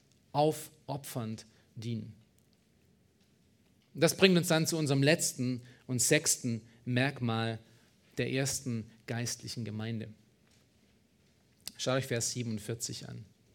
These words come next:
Die geistliche Gemeinde ist auch eine missionarische Gemeinde gewesen. Sie lobten Gott und waren angesehen bei dem ganzen Volk.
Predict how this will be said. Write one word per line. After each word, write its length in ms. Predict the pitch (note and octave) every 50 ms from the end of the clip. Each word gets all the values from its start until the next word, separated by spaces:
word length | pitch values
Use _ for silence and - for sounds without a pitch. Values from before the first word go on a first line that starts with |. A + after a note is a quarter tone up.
| _ _ _ _ _ _ _ _ _ _ _ _ _ _ _ _ _ _ _ _ _ _ _ _ _ _ _ _ - - - _ -
Die 60 | C#3
geistliche 460 | A#2 D#3+ E3+ G3+ F#3+ F#3 F#3 C3+ D3
Gemeinde 480 | B2+ C3+ B2+ B2+ C3 C#3+ D#3 D#3 C#3 C3
ist 440 | B2+ B2 B2 A#2 - - - - -
auch 220 | B2+ C3+ C3+ -
eine 380 | - A#2+ A#2+ A#2 A2+ A2+ A2 A2
missionarische 1080 | A2+ A#2+ A2+ - - B2 A2+ A2 A2 A2+ A#2 A#2+ A#2+ A#2+ - - A#2+ A#2 A2 A2 G2 - - - _ _
Gemeinde 440 | - C3 A#2 A2+ A2+ A2+ A#2+ A2+ A2
gewesen. 480 | G#2 A2+ G#2 G#2+ A2 A2 G2+ A#2 A#2 - - _ _ _ _ _ _ _ _ _ _ _ _ _ _ _ - _ - -
Sie 180 | - - - D3+
lobten 420 | C#3 D#3+ F#3 G3 F#3+ - - E3
Gott 340 | C3 C3+ C3 C#3 C#3 - - - - _ _ _
und 160 | - C#3 B2+ A#2
waren 300 | C#3 D3+ E3 D3+ E3 C#3+
angesehen 680 | C3 C3+ D3 C#3+ C#3+ C3+ - - B2 A#2 A2+ A2+ A2+
bei 120 | A2+ A2+
dem 160 | A2 A2+ A2+
ganzen 320 | G#2+ A#2 B2 C3+ - - C3+
Volk. 400 | - - - A#2+ A#2 A2+ -